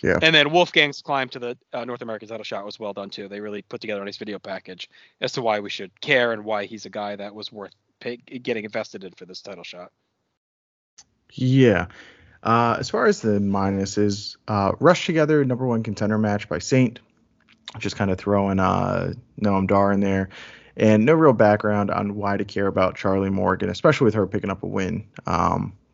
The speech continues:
Speaker 1: we had seen more of Killer Kelly, so, uh, not exactly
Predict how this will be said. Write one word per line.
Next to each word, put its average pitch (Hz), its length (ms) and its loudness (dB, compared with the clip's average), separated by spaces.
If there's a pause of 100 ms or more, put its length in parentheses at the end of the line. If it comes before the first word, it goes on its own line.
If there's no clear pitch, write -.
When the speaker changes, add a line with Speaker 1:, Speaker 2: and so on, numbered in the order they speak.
(180)
Speaker 1:
we 104 120 2
had 98 200 0
seen 104 360 4
more 98 320 4
of 92 340 2
Killer 92 240 0
Kelly, 95 400 2
so, 87 400 0 (460)
uh, 90 220 -2
not 123 180 6
exactly 104 520 0